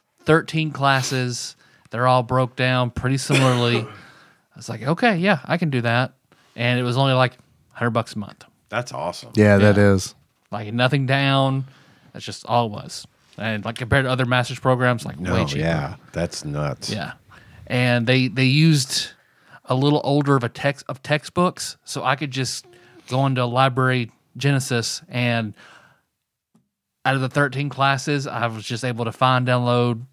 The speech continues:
Speaker 1: for free ten of my textbooks.
Speaker 2: Oh, that's awesome,
Speaker 3: <laughs> Yeah,
Speaker 2: too.
Speaker 3: yeah.
Speaker 1: So that was, like, huge relief.
Speaker 2: That's where they get you.
Speaker 1: Yeah.
Speaker 2: Is
Speaker 1: Fuck
Speaker 2: the
Speaker 1: yeah.
Speaker 2: books.
Speaker 1: Fuck yeah, it is. So, like, every class was four units. Unit is, like, a twenty-five pers-,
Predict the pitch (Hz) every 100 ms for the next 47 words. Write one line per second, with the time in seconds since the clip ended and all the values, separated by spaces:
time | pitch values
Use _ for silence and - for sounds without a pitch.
0 | _ - 120 - 127 127 120 113 _ _
1 | - 117 110 107 107 - - - 92 85
2 | 78 78 - - 73 76 - 135 120 117
3 | 110 120 107 117 123 110 113 101 - -
4 | 156 131 110 107 90 104 113 95 98 82
5 | 73 101 98 - 65 123 123 123 - -
6 | - - - - - 95 87 175 - 135
7 | 101 - 139 151 - - _ - - -
8 | _ _ _ _ _ _ - 165 147 127
9 | 123 156 151 147 - 147 139 135 - 123
10 | 123 120 113 - - 156 160 147 147 143
11 | 143 - - 139 143 139 131 123 127 120
12 | - 123 - 143 143 147 143 - 147 -